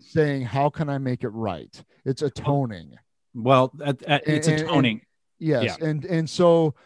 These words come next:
Speaker 1: to s-, so if, if your drunk son, father, uncle, lover, whatever came to you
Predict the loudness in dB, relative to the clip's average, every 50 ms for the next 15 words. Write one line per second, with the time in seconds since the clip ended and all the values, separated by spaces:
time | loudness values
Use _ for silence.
0 | _ _ _ -6 -6 -6 -6 -6 -12 -14 -12 -10 -2 2 2 2 2 0 -2 -12
1 | -8 0 0 0 0 0 -6 _ _ _ 0 0 0 0 0 -6 -18 _ _ _
2 | -6 -2 0 2 2 2 0 -2 -4 -8 -4 -2 0 0 0 -2 -6 -8 -10 -12
3 | -12 _ _ _ -18 -6 -4 -2 -2 0 -2 -4 -4 -8 -10 _ 0 2 2 4
4 | 2 0 -2 -2 -2 -4 -6 -6 -2 -2 -2 -2 -2 -2 0 0 0 0 0 0
5 | 0 0 0 2 2 4 4 6 6 4 4 4 0 0 -2 -2 -2 -2 0 0
6 | -2 -2 -2 -2 0 2 2 2 2 2 2 0